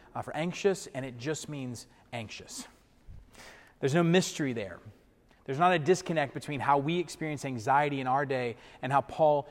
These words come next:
is writing to this church at Philippi who are surrounded by these storms. He's saying, "Don't be anxious." That, of course, is the default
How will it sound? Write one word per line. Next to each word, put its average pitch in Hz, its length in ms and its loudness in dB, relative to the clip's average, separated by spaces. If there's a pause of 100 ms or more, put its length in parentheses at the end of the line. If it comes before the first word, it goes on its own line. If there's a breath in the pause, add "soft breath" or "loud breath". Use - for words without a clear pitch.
(120)
is 131 140 -6
writing 147 320 4
to 131 100 -8
this 135 160 -6
church - 300 -6
at 123 80 -10
Philippi 123 500 -2
who 127 160 -6 (220 loud breath)
are 139 100 2
surrounded 160 540 4
by 165 140 8
these 151 160 -2
storms. 190 380 -4
He's 139 100 -6
saying, 151 240 -4 (320 loud breath)
"Don't 160 160 -2
be 180 120 0
anxious." - 580 -6 (1600)
That, 147 100 4
of 160 120 0
course, 196 220 8
is 160 120 0
the 156 80 0
default 170 680 0